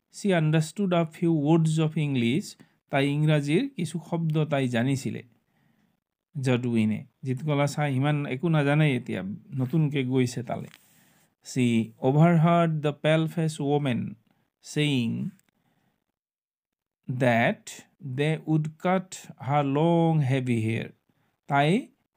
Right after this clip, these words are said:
শুনিব পাৰিছিলে। অভাৰহিয়াৰ মানে বেলেগ দুজনে কথা পতা অলপ আঁতৰৰ পৰা শুনাটো কোৱা হৈছে। তেনেকে তাই শুনিছিলে। তাইৰ লগত কোনেও কথা পতা নাই জডউইনৰ লগত। তাই শুনিছিলে বেলেগে কথা পতা যে সেই পেল ফেচ ৱমেন গৰাকীয়ে কি কৰিছে,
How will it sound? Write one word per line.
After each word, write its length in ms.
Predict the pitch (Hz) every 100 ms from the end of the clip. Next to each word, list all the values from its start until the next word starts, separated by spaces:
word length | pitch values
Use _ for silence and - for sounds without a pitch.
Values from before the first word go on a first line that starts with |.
| -
শুনিব 260 | 220 220 196 165
পাৰিছিলে। 480 | 139 120 113 123
অভাৰহিয়াৰ 580 | 127 143 170 185 180 180
মানে 260 | 165 165 180
বেলেগ 360 | 156 156 170 175
দুজনে 360 | 165 165 165 160
কথা 240 | 156 151 156
পতা 280 | 156 151 151 143 _ _ _ _ _ _ _ _ _ -
অলপ 200 | 147 143
আঁতৰৰ 440 | 135 151 143 135
পৰা 140 | 127 131
শুনাটো 480 | - 123 113 110
কোৱা 280 | 113 - -
হৈছে। 260 | 117 117 170 285 _ _ _
তেনেকে 340 | - 156 165 170
তাই 220 | 170 170
শুনিছিলে। 580 | 156 196 208 - - - _ _ _
তাইৰ 260 | 147 156 165
লগত 280 | 175 180 170
কোনেও 300 | 190 214 226
কথা 240 | 208 165
পতা 280 | 170 160 151
নাই 220 | 147 143
জডউইনৰ 580 | 131 131 127 120 113 117
লগত। 260 | 113 127 180
তাই 180 | 202 190
শুনিছিলে 540 | - 240 220 196 165
বেলেগে 440 | 156 143 147 139 135
কথা 240 | 127 127 117
পতা 280 | 120 139 254 - _ _ _ 147
যে 260 | 135 180 165
সেই 140 | 196
পেল 320 | 185 196 214
ফেচ 320 | 202 208 180
ৱমেন 360 | 180 160 156 151
গৰাকীয়ে 500 | 143 139 139 147 139
কি 180 | 131 139
কৰিছে, 440 | - 135 127 202